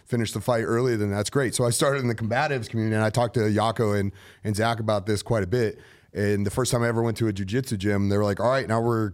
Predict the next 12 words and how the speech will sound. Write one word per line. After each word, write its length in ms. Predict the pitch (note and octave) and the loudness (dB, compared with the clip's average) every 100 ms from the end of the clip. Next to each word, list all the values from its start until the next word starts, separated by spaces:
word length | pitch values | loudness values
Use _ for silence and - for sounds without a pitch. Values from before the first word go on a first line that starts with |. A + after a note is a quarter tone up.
| - | -2
we're 140 | G#2+ | -2
gonna 160 | A#2 G#2+ | 0 0
go 100 | G#2+ | 0
roll." 380 | A2 C3+ A#2 G#2+ | 2 2 2 2
And 100 | G#2+ | 2
I 40 | |
w-, 240 | G#2+ A#2 - | 2 0 0
walked 320 | A2+ A2+ A#2 | 0 2 2
over, 240 | B2 A#2 | 2 2
and 100 | G#2+ | 2
the 60 | G2+ | 2
guy, 420 | G#2+ A2 G#2+ | 2 2 2